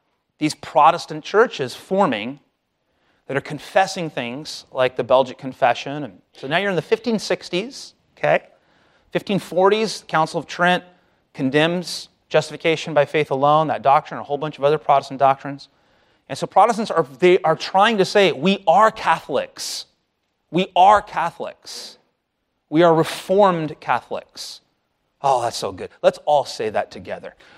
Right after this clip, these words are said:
"We are Reformed Catholics." Good grief. You know, we got, we have to say that. That is how the Reformers thought of themselves. Now, if they, they, they tried, they went to the greatest lengths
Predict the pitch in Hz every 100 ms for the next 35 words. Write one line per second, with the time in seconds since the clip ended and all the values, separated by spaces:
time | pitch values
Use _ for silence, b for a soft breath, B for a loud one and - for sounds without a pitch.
0 | b - 131 151 214 254 285 285 208 202
1 | 202 202 196 196 175 175 - 185 170 175
2 | 180 175 - 165 151 156 156 139 107 104
3 | - - - 156 120 127 123 104 - b
4 | b b - 143 135 127 143 170 180 190
5 | 170 170 156 - 214 214 - 180 190 180
6 | 123 156 175 180 - - 170 185 190 156
7 | 135 - 165 165 139 - - 147 151 117
8 | 101 - 85 - - - _ _ _ _
9 | _ _ _ b b b b b b -
10 | 180 180 233 311 - 196 196 220 202 165
11 | 160 165 _ _ _ _ - 185 233 202
12 | 262 - - 247 226 220 240 254 247 240
13 | 214 190 160 196 247 330 - 208 233 190
14 | - - - -